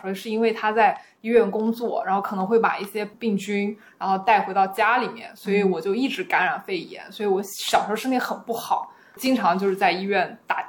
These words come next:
Speaker 1: 吊针这样子的，
Speaker 2: 嗯。
Speaker 1: 她觉得很对不起我。然后包括说在医院这个工作时长特别长嘛，包括上夜班啊，有时候要转运，然后包括也要到上海这些比较先进的医院来学习进修，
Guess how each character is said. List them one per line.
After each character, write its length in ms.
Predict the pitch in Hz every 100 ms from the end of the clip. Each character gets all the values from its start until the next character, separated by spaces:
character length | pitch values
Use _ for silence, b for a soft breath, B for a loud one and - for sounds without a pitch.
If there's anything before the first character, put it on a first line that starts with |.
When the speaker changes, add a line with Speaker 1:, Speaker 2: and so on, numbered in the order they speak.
| -
Speaker 1:
吊 200 | 214 190
针 420 | 202 190 196 196
这 80 | 202
样 200 | 165 180
子 180 | 208 196
的， 160 | 185
Speaker 2:
嗯。 80 | - - -
Speaker 1:
她 140 | 214
觉 100 | 202
得 80 | 196
很 160 | 202 175
对 140 | 226
不 60 | 226
起 240 | 220 202
我。 340 | 240 247 - -
然 80 | 180
后 80 | 196
包 160 | 196
括 220 | 196 220 190
说 360 | 202 185 190 B B
在 220 | 220 190
医 120 | 185
院 220 | 208 202
这 100 | 196
个 60 | 185
工 220 | 185 214
作 160 | 220 208
时 180 | -
长 180 | - 196
特 120 | 202
别 120 | 214 -
长 320 | - - -
嘛， 160 | 214 196
包 140 | 196
括 160 | 214 208
上 240 | - 214
夜 140 | 214
班 320 | 202 208 208 220
啊， 240 | 208 196
有 80 | 185
时 60 |
候 80 | 202
要 40 | 202
转 300 | 214 - 196
运， 240 | 220 196
然 100 | 180
后 80 | 190
包 120 | 202
括 180 | 202 202
也 60 |
要 120 | 175 180
到 220 | 208 190
上 180 | 240 214
海 140 | 185
这 120 | -
些 240 | 202 208 202
比 280 | - _
较 140 | - 190
先 260 | 190 220
进 100 | 226
的 80 | 214
医 100 | 190
院 260 | 202 214 202
来 180 | 175 202
学 240 | - 208
习 380 | 202 - 180 185
进 260 | 185 220
修， 400 | 202 226 196 196